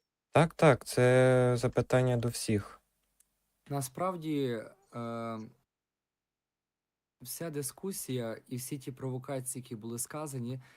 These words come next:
Speaker 2: це трохи м-, муха зі слона. Але ми почали з того: е, в-, дивіться, знову ж таки, заявка, вернемося до неї,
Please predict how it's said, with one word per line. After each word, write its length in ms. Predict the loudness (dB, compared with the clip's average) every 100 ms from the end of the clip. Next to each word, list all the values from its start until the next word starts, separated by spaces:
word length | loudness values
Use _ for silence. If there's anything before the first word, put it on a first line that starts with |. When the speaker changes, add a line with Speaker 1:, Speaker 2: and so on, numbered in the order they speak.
| -20 _ _
Speaker 2:
це 220 | -4 -2
трохи 320 | -2 -4 -4
м-, 160 | -6 -6 -4
муха 380 | -2 -2 -2 -4
зі 140 | -4
слона. 480 | -4 -4 -2 -4 -6 -10 _ _ -8
Але 440 | -2 0 0 -2 -8 _
ми 240 | -6 -4
почали 460 | -4 -6 -4 -4 -4
з 120 | -6
того: 440 | -4 -4 -2 -4 -6 _ _ _ _ _ _ _ _ _ -20 -16 -8
е, 60 |
в-, 300 | -6 -4 -6
дивіться, 400 | -8 -6 -6 -6
знову 260 | -6 -6 -6
ж 100 | -8
таки, 220 | -10 -10
заявка, 500 | -6 -4 -4 -6 -8
вернемося 540 | -6 -6 -4 -6 -6 -10
до 120 | -8
неї, 340 | -6 -8 -10